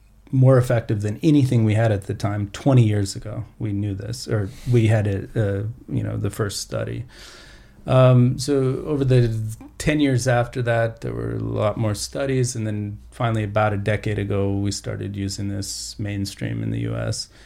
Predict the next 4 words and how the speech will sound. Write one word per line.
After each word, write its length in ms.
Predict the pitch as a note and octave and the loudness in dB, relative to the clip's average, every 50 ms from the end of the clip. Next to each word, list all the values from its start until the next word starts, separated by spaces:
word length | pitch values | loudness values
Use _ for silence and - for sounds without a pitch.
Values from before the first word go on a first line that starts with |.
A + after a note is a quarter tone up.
| - - - - - - _ - | -20 -20 -20 -20 -20 -20 _ -8
Um, 460 | B2 A2+ G#2 G#2 G2+ G2 G2+ G2 - - - - - - - _ _ _ _ _ _ _ - - - | -6 -4 -4 -2 -2 -2 -2 -4 -6 -12 -20 -20 -20 -20 -20 _ _ _ _ _ _ _ -18 -14 -12
uh, 260 | - A2+ A2 G#2 G2+ G#2 | -10 -8 -8 -8 -8 -8
so, 640 | - - - G#2+ G2+ G2+ G2 G2+ G2+ G#2 G#2+ A2+ - - | -8 -6 -6 -6 -6 -6 -6 -6 -8 -8 -10 -14 -12 -10
uh, 420 | - G#2+ G#2 G#2 G#2 G#2+ - A#2 | -8 -6 -6 -6 -6 -6 -6 -6